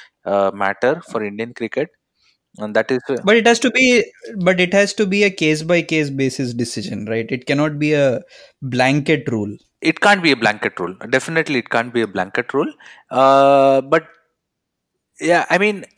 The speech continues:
Speaker 1: make sure that there is not, there has to be a more pragmatic solution to this. I do not think that having some sort of a blanket rule at this point in time will serve Indian cricket well.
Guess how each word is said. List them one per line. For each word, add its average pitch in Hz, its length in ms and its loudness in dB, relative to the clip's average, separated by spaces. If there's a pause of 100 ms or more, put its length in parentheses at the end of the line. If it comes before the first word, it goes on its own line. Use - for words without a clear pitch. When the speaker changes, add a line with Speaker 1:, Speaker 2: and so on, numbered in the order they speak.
Speaker 1:
make 165 260 -2
sure 220 220 0
that 190 360 -2 (480)
there 139 140 4
is 147 160 0
not, 156 300 0 (800)
there 175 120 4
has 190 260 0
to 208 100 -4
be 185 200 -2
a 156 80 0
more 143 260 0
pragmatic 123 680 -2 (240)
solution 113 560 -6
to 98 60 -10
this. 95 260 -10
I 113 140 0
do 110 160 -8
not 127 400 -4
think 127 260 -10
that 120 260 0 (380)
having 117 400 -2
some 120 220 -8
sort 117 180 -4
of 120 120 -4
a 117 40 -6
blanket 101 540 -4
rule 113 200 -2
at 101 200 -4
this 110 160 -8
point 107 320 -10
in 107 100 -12
time 104 240 -8
will 101 140 -12
serve 104 340 -4
Indian 95 240 -10
cricket 92 400 -12
well. 87 160 -4